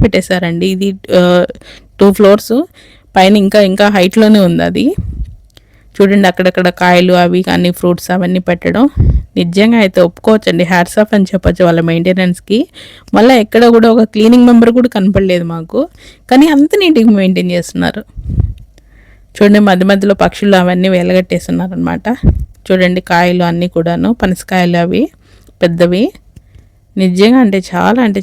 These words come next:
చాలా బాగుందండి. ఒకసారైనా సరే విజిట్ చేయాలనిపించింది. ఛాన్స్ ఉంటే ఇంకోసారి కూడా వెళ్దాం అనిపించింది. ఎందుకంటే యూనివర్సిటీ అది ఎక్కువ చూడలేదు మేము, టైం లేదని చెప్పి ఫాస్ట్గా వచ్చేసాము.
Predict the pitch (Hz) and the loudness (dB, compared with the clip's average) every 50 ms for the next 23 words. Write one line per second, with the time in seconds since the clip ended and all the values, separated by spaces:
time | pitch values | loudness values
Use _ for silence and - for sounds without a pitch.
0 | - 185 180 180 175 175 175 175 180 185 185 180 175 170 170 180 185 - - - | -2 -2 0 0 0 0 0 0 0 -2 -2 -2 -4 -4 -6 -6 -6 -2 0 0
1 | - - - - _ _ _ - - - - 214 208 208 208 208 196 - 202 190 | 0 0 -2 -10 _ _ _ -20 -8 -2 0 2 2 2 0 0 0 -2 0 0
2 | 208 202 190 180 180 185 180 - - 190 180 175 170 165 165 165 - 170 - - | 0 0 0 0 -2 -4 -6 -4 -2 0 0 0 -2 -4 -4 -4 -4 -4 -6 -6
3 | - 175 170 165 175 202 302 - _ _ _ _ _ _ _ _ _ _ - - | -8 -8 -6 -4 -4 -4 -4 -6 _ _ _ _ _ _ _ _ _ _ -20 -20
4 | - - - - _ - _ - _ - _ - - 190 185 190 208 214 233 214 | -20 -20 -20 -20 _ -20 _ -20 _ -20 _ -6 -2 0 0 2 2 2 2 2
5 | 208 208 196 190 185 185 185 - 180 185 180 185 196 196 190 175 165 175 185 185 | 2 2 0 2 0 0 2 0 0 2 2 2 2 2 2 2 2 0 0 -2
6 | 185 175 175 170 - - - - - - - - 214 220 _ _ _ _ _ _ | -2 -4 -4 -4 -4 -6 -6 -6 -10 -10 -10 -10 -12 -16 _ _ _ _ _ _
7 | _ _ _ _ _ _ _ _ _ - _ - 190 190 202 208 214 220 220 220 | _ _ _ _ _ _ _ _ _ -12 _ 0 2 2 2 2 2 2 2 2
8 | 208 190 190 202 208 214 208 202 - - - 202 196 185 185 190 214 214 196 _ | 0 0 0 0 2 0 0 -2 -4 -4 0 0 2 2 2 2 2 0 0 _
9 | - 214 208 - - 202 190 185 190 190 190 185 185 175 175 175 175 170 160 165 | 0 0 0 2 2 0 0 2 2 0 0 0 -2 -4 -4 -4 -4 -2 -2 -2
10 | 170 175 185 190 185 175 175 170 165 170 - 175 175 - 202 226 247 - - 170 | -2 -2 -2 -2 -2 -2 -4 -6 -8 -8 -10 -10 -8 -2 -2 -2 -2 0 -2 -4
11 | 185 - - - - 175 175 - 180 175 - 180 175 165 175 | -4 -4 -8 -6 -6 -6 -2 -2 -2 -2 -2 -2 -2 -2 -2